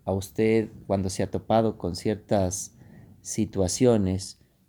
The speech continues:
con ciertas personas que le han dicho que usted, mm, lo que usted dice, no, no, no está bien. Recuerde en qué situación usted se ha puesto. Recuerde qué sentimientos ha tenido.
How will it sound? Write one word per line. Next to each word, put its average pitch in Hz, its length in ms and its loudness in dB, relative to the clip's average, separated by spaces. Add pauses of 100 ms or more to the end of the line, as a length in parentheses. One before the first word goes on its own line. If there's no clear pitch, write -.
(180)
con 98 600 0
ciertas 107 1160 2
personas 98 880 -2 (340)
que 113 160 4
le 113 140 6
han 110 160 6
dicho 139 640 4 (180)
que 110 580 6
usted, 160 560 4 (160)
mm, 147 340 -2
lo 160 140 6
que 160 60 -14
usted 190 180 4
dice, 185 200 2
no, 160 240 4
no, 127 220 2
no 117 160 2
está 139 220 4
bien. 101 240 2 (800)
Recuerde 143 720 6
en 123 200 4
qué 139 140 0
situación 117 500 0
usted 107 220 -2
se 95 140 -4
ha - 20 -6
puesto. - 400 -20 (760)
Recuerde 131 400 4
qué 131 120 0
sentimientos 104 680 0
ha 80 100 -4
tenido. 67 360 -8